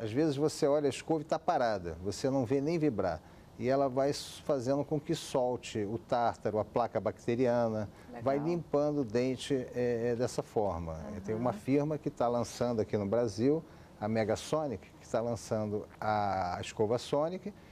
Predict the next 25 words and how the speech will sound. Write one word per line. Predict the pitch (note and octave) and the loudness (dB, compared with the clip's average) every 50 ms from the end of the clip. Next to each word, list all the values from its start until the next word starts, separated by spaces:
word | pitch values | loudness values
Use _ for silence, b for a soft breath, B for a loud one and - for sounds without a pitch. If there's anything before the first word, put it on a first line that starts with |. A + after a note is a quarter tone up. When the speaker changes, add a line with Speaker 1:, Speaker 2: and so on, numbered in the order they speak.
| B B B | B B B
Speaker 1:
inclusive | - B2 G#2+ - B2+ B2 B2 C3 A#2+ | -8 -6 -2 0 2 2 4 2 2
pra | A#2 B2 G#2+ | 2 0 0
pacientes | - - A2+ G#2 - - A2+ A2 G#2 - - | 0 0 -2 -2 -2 -2 -2 -2 -2 -2 -2
acamados, | A2 - - A2 F#2 F#2 G#2+ A2+ A#2 A#2+ A#2 A2+ G#2+ F#2+ F2 F2 - | -2 -2 0 -2 -2 0 0 0 2 2 2 2 2 0 -2 -6 -8
pós-cirúrgicos, | - - A2+ A2 - - - A2 F#2 G#2+ A#2+ B2+ C3 A#2 - E2+ - - - - | -4 0 0 0 0 -2 -2 -2 0 2 4 4 4 4 2 0 -6 -10 -6 -4
pacientes | G#2 G#2 - - A2 G2+ - - | -2 -2 -2 -2 -4 -4 -4 -4
idosos, | A2 F#2 F2+ G#2 A2 A#2+ B2 A#2+ A#2 G#2+ F2+ D#2+ D#2 - | -4 0 2 4 4 4 4 4 2 0 -2 -6 -10 -10
como | - - G#2 G#2+ | -8 -6 -4 -4
ele | G2+ F#2+ | -4 -4
falou, | - - G2 F#2 A2 A#2+ A#2 B B B B B B B | -2 -2 0 2 2 0 0 B B B B B B B
water | - G#2 A#2 A2+ - G2 - - - | 0 0 2 2 0 -2 -2 0 2
pick, | C3+ C#3 C#3+ C3+ - | 2 4 4 2 0
muitas | G#2+ G#2+ A#2+ A2+ - G2 F2+ E2+ | 0 0 0 0 0 0 0 0
vezes, | F#2 A#2 C3+ C#3 C3 F#2+ D#2+ D#2+ - | 2 2 4 4 2 0 -4 -8 -8
pra, | - - G2 F2+ F2+ D#2+ - - | -4 -4 -2 -2 -4 -6 -8 -10
pra | - G2+ G2 | -10 -10 -8
pacientes | - A2 F#2+ - - A2 G#2+ G2+ - | -8 -8 -8 -6 -6 -6 -6 -6 -8
de | - | -10
terceira | - G#2+ F2+ - - A#2+ G#2 F2+ | -8 -8 -8 -6 -4 -4 -4 -2
idade, | E2+ D#2+ G#2+ B2 C#3+ D3 A#2+ F2 E2 D#2 B B B B B B B B B B | -2 0 2 4 4 2 0 -2 -6 -12 B B B B B B B B B B
é | - G2+ | -6 -2
muito | A2 C3+ C#3+ C#3 | 0 0 0 0
interessante, | D3+ D3 E3 E3+ F#3 F3 F3+ - - C3+ C3+ B2 G#2 - | 0 0 2 2 2 0 0 0 0 0 0 0 -2 -6
porque | - - - A2 | -8 -4 -2 0
o, | G2+ F#2+ F2 G2 G#2+ G2+ | 0 0 0 -2 -4 -4